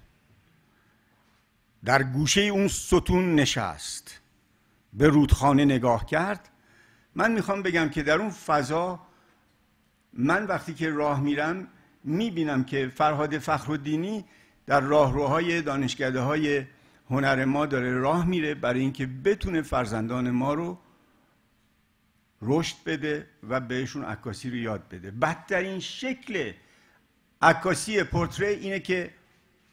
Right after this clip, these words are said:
به نظر من به جای اینکه بگیم نگاه با آدما حرف بزنه، همونطوری که استاد عزیزم آقای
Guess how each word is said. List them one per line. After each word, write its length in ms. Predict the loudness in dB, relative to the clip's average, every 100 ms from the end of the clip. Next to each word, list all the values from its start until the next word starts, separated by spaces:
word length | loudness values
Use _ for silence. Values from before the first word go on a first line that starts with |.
| _ _ -8
به 260 | -4 0
نظر 300 | 2 2 0
من 320 | 2 0 -2 -8 _ _ _ _ _ _ _ _ _ _ _ _
به 120 | -2
جای 140 | 2 2
اینکه 240 | 2 -2
بگیم 420 | -2 -2 -2 0
نگاه 420 | -2 4 4 4 2
با 100 | 2
آدما 360 | 2 0 0
حرف 340 | -2 -6 -6 -12
بزنه، 380 | -8 -6 -4
همونطوری 360 | -2 -2 -2 -4
که 140 | -4
استاد 340 | -6 -4 -4 -2
عزیزم 440 | -2 -2 -4 -4
آقای 340 | -4 -4 -6